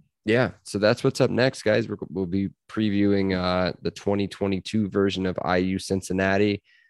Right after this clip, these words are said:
uh, at Cincinnati, Nippert Stadium. Seth and I are going.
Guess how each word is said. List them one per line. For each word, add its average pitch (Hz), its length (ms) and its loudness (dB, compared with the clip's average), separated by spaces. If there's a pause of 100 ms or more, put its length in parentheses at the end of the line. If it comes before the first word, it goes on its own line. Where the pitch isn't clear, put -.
(140)
uh, 92 400 0 (240)
at 95 260 -2
Cincinnati, 95 920 0 (320)
Nippert 101 360 0
Stadium. 92 520 -2
Seth - 280 -2
and 92 80 -2
I 90 80 2
are 87 140 2
going. 87 480 0